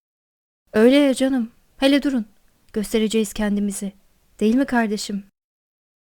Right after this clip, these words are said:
Mihail Averyanıç, mahut kahkahalarından birini atarak arkadaşının dizine bir şaplak indirdi. "Önümüzdeki yaz Kafkasya'ya gidiyoruz.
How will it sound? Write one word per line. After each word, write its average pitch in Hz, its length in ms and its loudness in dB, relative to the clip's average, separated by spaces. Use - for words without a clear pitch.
Mihail 254 380 2
Averyanıç, 226 720 -2
mahut 226 280 0
kahkahalarından 208 920 -4
birini 220 260 -2
atarak 202 480 -6
arkadaşının 247 680 0
dizine 226 320 0
bir 240 100 0
şaplak 220 480 -4
indirdi. 196 500 -6
"Önümüzdeki 247 540 2
yaz 285 300 0
Kafkasya'ya 247 640 0
gidiyoruz. 202 680 -6